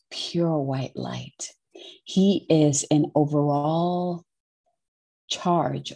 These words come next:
of the base center, where we hold fifth dimensional spiritual discipline. We're in fifth dimension. So if you got this card, you're getting integration going on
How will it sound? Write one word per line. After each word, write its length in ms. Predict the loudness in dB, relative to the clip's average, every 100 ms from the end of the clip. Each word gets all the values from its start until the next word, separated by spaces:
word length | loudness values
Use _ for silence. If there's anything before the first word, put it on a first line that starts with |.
| -6
of 180 | -4
the 80 | -4
base 680 | -6 -2 2 4 2 -4 -12
center, 760 | -10 -6 -2 -2 -4 -6 -6 -8 -14 -20 -20 _
where 200 | 0 2
we 260 | 4 6 4
hold 400 | 2 2 2 2
fifth 520 | -4 -2 -2 -4 -20 _ _ -6
dimensional 1040 | 0 2 4 2 -2 0 0 0 -2 -8 _ -18
spiritual 920 | -16 -8 -2 -2 -2 -6 -6 -6 -10 _
discipline. 720 | -8 -6 -10 -14 -14 -12 -14 _ _ _ _ _ -2
We're 140 | 2
in 160 | 2 2
fifth 260 | 0 -2
dimension. 540 | -2 -2 -2 -2 -4 -2
So 160 | -2
if 140 | -2 -2
you 100 | -2
got 220 | -2 -2
this 180 | -6 -8
card, 380 | -4 -2 -2
you're 220 | -2 -4 0
getting 500 | 0 2 0 -2 -6 -16 -18 2
integration 1040 | 4 4 2 -2 2 4 2 -4 -4 -4
going 340 | -2 -2 -2 -4
on 340 | -6 -10 -10